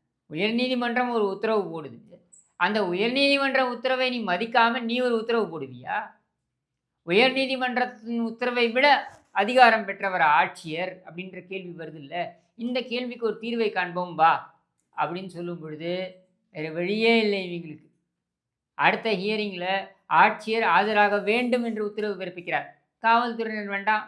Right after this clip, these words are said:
வர வேண்டாம், சரி போங்க, போங்கப்பா, மன்னிப்பு கேட்டீங்க, மண்டியிட்டுட்டீங்க, பொழைச்சு போங்க" அப்படின்னு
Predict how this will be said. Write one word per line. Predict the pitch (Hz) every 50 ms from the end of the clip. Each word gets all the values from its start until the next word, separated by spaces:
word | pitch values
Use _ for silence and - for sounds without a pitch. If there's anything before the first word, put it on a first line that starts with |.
| - _ -
வர | 202 202 202
வேண்டாம், | 202 202 190 196 196 196
சரி | 170 180 196
போங்க, | 175 185 196 196 185 151 - - _ _ _ -
போங்கப்பா, | 190 190 185 170 165 139 - - _ _ _ 170 170
மன்னிப்பு | 175 185 202 185 185 170
கேட்டீங்க, | 170 160 - 165 151 147 147 _ _ _ _ 160
மண்டியிட்டுட்டீங்க, | 165 170 175 175 175 175 - - 156 139 131 127 _ _ _
பொழைச்சு | - 160 160 156 160 151
போங்க" | 139 127 117 117 _ _ _ _ _ _ _ _ _ _ _ _ _ _ _ _ _ _ _ _ _ _ -
அப்படின்னு | 160 160 160 190 180 190 196 190